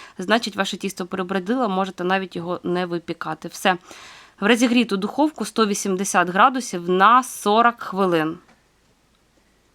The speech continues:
Ось така краса через сорок хвилин. Він повністю пропікся, він готовий, не пересушений.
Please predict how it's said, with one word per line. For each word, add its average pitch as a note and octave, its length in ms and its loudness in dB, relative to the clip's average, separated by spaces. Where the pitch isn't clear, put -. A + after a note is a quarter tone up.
Ось G3 180 0
така E3+ 460 2
краса C#4 560 0
через F#3 300 -8
сорок B3 340 -2
хвилин. E3+ 480 -6
Він F#3+ 260 -2
повністю F3+ 680 0
пропікся, A3+ 800 -4
він F3+ 260 -4
готовий, A3+ 640 -2
не F#3+ 260 4
пересушений. A3 1040 -4